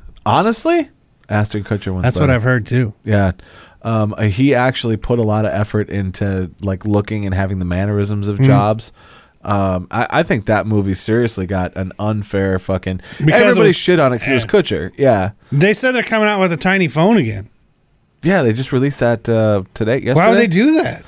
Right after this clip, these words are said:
Speaker 1: Because there's still a market for fucking smaller phones.
Speaker 2: Who wants a smaller phone?
Speaker 1: Chicks.
Speaker 2: Chicks are stupid.
Speaker 1: Yeah, well, they, but they, they'll buy the phone.
Speaker 2: They're dumb cunts.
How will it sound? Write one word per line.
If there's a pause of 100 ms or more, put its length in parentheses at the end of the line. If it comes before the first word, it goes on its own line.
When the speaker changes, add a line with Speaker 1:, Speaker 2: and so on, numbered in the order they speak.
(260)
Speaker 1:
Because
there's
still
a
market
for
fucking
smaller
phones.
Speaker 2:
Who
wants
a
smaller
phone?
Speaker 1:
Chicks. (120)
Speaker 2:
Chicks
are
stupid.
Speaker 1:
Yeah,
well,
they,
but
they,
they'll
buy
the
phone.
Speaker 2:
They're
dumb
cunts.